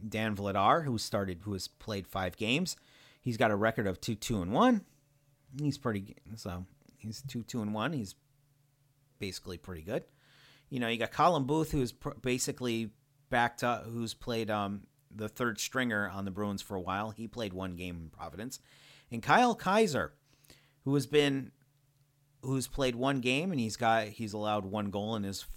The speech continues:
in his very first game. Now, I believe he's been playing in the E C H L somewhere. I think he's been playing either in Orlando or, um, or Jacksonville. I don't know where he's been playing. So, but there you, there you see some of the stats. And like I said,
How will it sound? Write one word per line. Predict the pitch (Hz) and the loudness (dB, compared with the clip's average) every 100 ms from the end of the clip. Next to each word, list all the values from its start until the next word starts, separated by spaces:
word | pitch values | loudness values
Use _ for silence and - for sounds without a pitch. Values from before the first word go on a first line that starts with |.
| - | -10
in | 107 | -8
his | 98 95 | -6 -6
very | 95 98 | -4 -4
first | 95 101 95 | -4 -6 -6
game. | - 107 117 127 - - - | -4 -2 -2 -4 -14 -20 -2
Now, | 139 143 | 4 6
I | |
believe | 147 156 220 240 | 4 2 2 2
he's | 208 160 | 2 0
been | 160 | -2
playing | - 165 151 | 0 0 0
in | 127 | 0
the | 120 | -2
E | 135 | -4
C | - 139 | -4 0
H | 123 120 - | 0 2 2
L | 123 | 2
somewhere. | - 127 120 120 117 | 2 0 2 2 0
I | |
think | 104 123 | 0 -4
he's | 113 | -4
been | 110 107 | -6 4
playing | - 120 117 | 4 4 0
either | 113 110 107 | -2 0 0
in | 107 107 104 | 0 -2 -2
Orlando | 98 95 123 131 120 117 113 107 | -2 -2 0 2 4 4 4 2
or, | 87 92 92 90 - | -2 -2 -2 -4 -6
um, | 90 87 82 _ _ - | -8 -8 -12 _ _ -10
or | 101 | -8
Jacksonville. | 92 98 95 - 80 78 | -2 -2 -2 -6 -10 -10
I | 73 | -8
don't | 95 95 | -6 -4
know | 90 | -4
where | 85 87 | -4 -6
he's | 82 78 | -6 -8
been | 82 | -12
playing. | - 98 85 82 - _ - - _ _ - | -8 -8 -6 -8 -12 _ -20 -20 _ _ -14
So, | - 80 71 _ _ _ - _ _ _ _ - _ | -10 -10 -12 _ _ _ -20 _ _ _ _ -20 _
but | 156 175 151 | 4 4 8
there | 160 | 8
you, | 214 240 214 | 8 4 2
there | 131 185 | 2 4
you | 233 | 4
see | 214 - 226 | 2 4 4
some | 226 - 185 | 4 2 2
of | |
the | 175 | 0
stats. | - 190 202 196 - | 0 2 4 2 0
And | 143 | 0
like | 143 170 | 0 0
I | 170 | 0
said, | 151 - 190 143 | 2 4 4 4